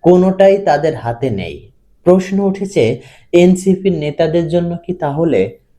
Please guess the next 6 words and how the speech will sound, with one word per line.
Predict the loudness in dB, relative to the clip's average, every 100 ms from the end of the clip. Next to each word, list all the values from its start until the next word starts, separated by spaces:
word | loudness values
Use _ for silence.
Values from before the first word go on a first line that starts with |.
| _
সত্যি | -14 -6 -2 -2 -4 -2 0
ফাঁসির | -2 -4 -6 -4 -4 -2
রশি | -2 -4
সময়ের | -12 -6 -6 -4 -6 -6
ব্যাপার | -6 -4 -4
মাত্র? | -4 -6 -8 -8